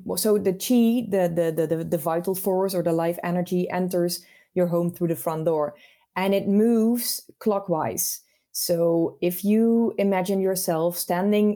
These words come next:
in, standing in your front door or in the opening of your front door,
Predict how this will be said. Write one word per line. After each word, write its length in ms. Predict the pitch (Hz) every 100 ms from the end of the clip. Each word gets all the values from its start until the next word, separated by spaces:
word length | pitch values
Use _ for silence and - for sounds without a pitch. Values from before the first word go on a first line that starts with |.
| -
in, 400 | 180 180 180 - _ _
standing 460 | - - 175 170 170
in 120 | 170
your 140 | 170
front 280 | 165 170 165
door 320 | 156 156 254
or 120 | - 165
in 220 | - 170
the 120 | 156
opening 300 | 165 175 170
of 80 | 170
your 120 | 170
front 280 | - 165 156
door, 260 | 156 214